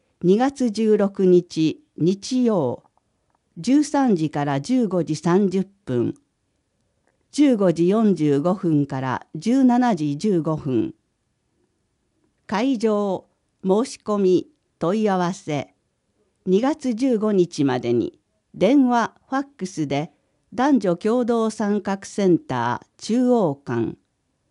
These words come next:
クレオ大阪中央へ。電話、零六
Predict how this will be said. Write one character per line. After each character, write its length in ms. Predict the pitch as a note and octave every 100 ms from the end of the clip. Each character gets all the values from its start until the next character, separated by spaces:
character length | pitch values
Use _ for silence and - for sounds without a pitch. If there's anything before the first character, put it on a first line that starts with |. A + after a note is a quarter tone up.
| _ _ _
ク 120 | - G#3
レ 180 | C#4
オ 260 | C#4 C4 C4
大 80 | A#3
阪 380 | - D#3 C#3+ C3+
中 380 | - G3 A3+
央 340 | G#3+ F#3 C3+ - _ _
へ。 200 | C3+ - _ _ _ _ _ _ _ _
電 380 | D3+ F#3 A3+ G#3+
話、 260 | F#3+ - _ _ _ _
零 340 | F3 B3 C#4
六 460 | B3 B3 E3 D3